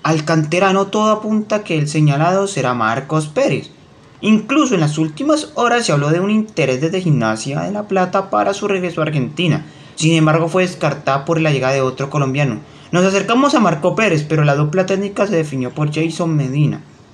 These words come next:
Le agradecemos su interés por venir al club, pero no se va a dar, al menos por ahora", señaló Mauro Coronato, directivo del Lobo. Medina,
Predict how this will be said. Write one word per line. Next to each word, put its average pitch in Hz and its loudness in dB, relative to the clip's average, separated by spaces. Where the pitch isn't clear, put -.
Le 160 4
agradecemos 165 2
su - -2
interés 165 0
por 208 0
venir 156 2
al 143 -2
club, 196 0
pero 156 0
no 147 4
se 160 0
va 170 2
a 185 4
dar, 185 2
al 143 2
menos 151 2
por 170 0
ahora", 143 2
señaló 135 -2
Mauro 147 2
Coronato, 151 0
directivo 139 -4
del 139 0
Lobo. 110 -6
Medina, 196 4